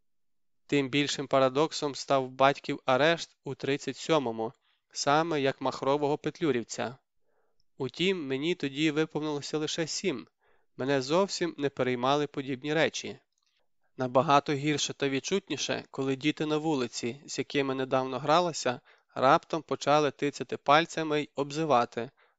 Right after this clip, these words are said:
вишкребком ворога народу. Маму незабаром після татового вироку звільнили з роботи. Волею долі працювала медсестрою в лікарні,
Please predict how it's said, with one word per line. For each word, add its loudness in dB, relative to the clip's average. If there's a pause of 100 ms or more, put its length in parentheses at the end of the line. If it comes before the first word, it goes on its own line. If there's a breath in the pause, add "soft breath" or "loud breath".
вишкребком 0
ворога 0
народу. 0 (840)
Маму 4
незабаром 2
після -6
татового 0
вироку 0
звільнили -4
з -6
роботи. 0 (800)
Волею 0
долі 2 (100)
працювала 0
медсестрою -4
в -6
лікарні, 2